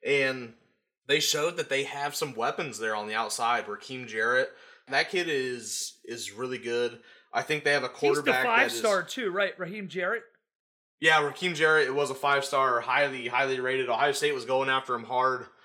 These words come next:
Speaker 1: And I, I think he committed to L S U for a minute and then flipped to Maryland kind of,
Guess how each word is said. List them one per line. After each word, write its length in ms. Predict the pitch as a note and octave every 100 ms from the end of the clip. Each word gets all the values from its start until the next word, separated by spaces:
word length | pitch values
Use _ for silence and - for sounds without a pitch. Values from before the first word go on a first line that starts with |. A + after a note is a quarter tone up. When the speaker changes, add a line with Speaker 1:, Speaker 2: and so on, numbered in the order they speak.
| - - _ _ -
Speaker 1:
And 140 | C#3+ B2+
I, 140 | C#3 C3+
I 100 | D3+
think 340 | D3 - C#4 -
he 160 | C#4
committed 400 | - F3 D#3+ D3+
to 60 | C3+
L 180 | D3+ D3+
S 160 | -
U 160 | E3+ F3+
for 220 | - E3+
a 60 | D#3
minute 440 | D#3 E3 E3+ E3+
and 160 | C3+ C3+
then 180 | C3+ C3
flipped 380 | - C#3+ D3+ -
to 100 | D3+
Maryland 520 | B2 B2+ D3+ C#3 B2+
kind 320 | - C3 C#3
of, 260 | C3 A2